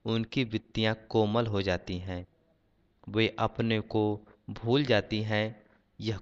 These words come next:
कोमलता उपकार बुद्धि की जननी है।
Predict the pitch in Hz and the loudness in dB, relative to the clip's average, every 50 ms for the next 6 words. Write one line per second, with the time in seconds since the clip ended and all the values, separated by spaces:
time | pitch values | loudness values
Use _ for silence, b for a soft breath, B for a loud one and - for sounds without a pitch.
0 | - - - 107 107 104 110 113 120 120 - - 131 131 131 135 131 - _ _ | -6 -4 -2 -2 0 2 2 2 0 0 0 0 0 0 0 -2 -4 -10 _ _
1 | _ _ _ _ _ _ _ _ _ _ _ _ _ _ _ _ _ _ _ _ | _ _ _ _ _ _ _ _ _ _ _ _ _ _ _ _ _ _ _ _
2 | _ _ _ _ _ _ _ _ _ _ - _ _ - 139 120 - - - 104 | _ _ _ _ _ _ _ _ _ _ -20 _ _ -2 -2 -2 -2 -2 -2 -2
3 | 95 95 101 110 113 107 110 113 107 104 120 120 123 120 120 - 131 143 160 170 | 2 2 2 2 2 0 -2 -2 -2 0 0 0 0 0 -2 -2 -2 -2 -2 -4
4 | - _ _ _ _ - 104 104 117 107 98 98 98 101 107 101 92 90 92 87 | -8 _ _ _ _ -10 -2 2 2 2 4 2 0 0 -2 -2 -4 -4 -6 -6
5 | 90 92 | -6 -8